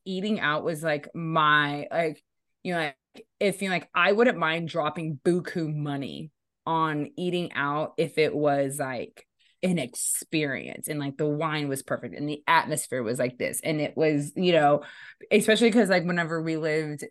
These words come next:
uh, in the desert, we would go down to Palm Springs, which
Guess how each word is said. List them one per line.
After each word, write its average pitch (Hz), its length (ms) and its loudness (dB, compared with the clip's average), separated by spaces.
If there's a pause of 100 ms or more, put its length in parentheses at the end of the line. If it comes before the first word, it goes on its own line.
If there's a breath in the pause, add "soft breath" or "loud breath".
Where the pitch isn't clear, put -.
(420)
uh, 147 800 0 (200)
in 175 100 0
the 151 80 2
desert, 151 380 4
we 156 120 0
would 156 120 -2
go 147 120 2
down 143 180 -2
to 139 60 -2
Palm 143 260 -4
Springs, 147 480 -2
which 160 240 0